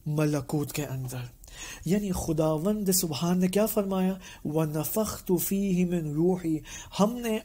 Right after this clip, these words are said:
अपनी रूह में से कुछ फूंका इंसान के वजूद के अंदर। ये वाकया कहां पेश आया? ये आलम खजाइन के अंदर,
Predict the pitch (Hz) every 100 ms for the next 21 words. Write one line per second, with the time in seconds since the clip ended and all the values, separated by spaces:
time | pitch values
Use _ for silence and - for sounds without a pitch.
0 | 185 185 208 196 165 160 294 302 254 247
1 | 254 240 - 339 - - - - - -
2 | 214 233 247 302 294 196 170 - 196 196
3 | 202 196 156 165 170 277 - 302 190 175
4 | 156 131 120 - - - 170 330 233 233
5 | 240 294 294 285 311 330 311 277 180 147
6 | 123 - - - - - 277 - 170 170
7 | 196 220 220 175 170 160 170 180 185 151
8 | 147 143 123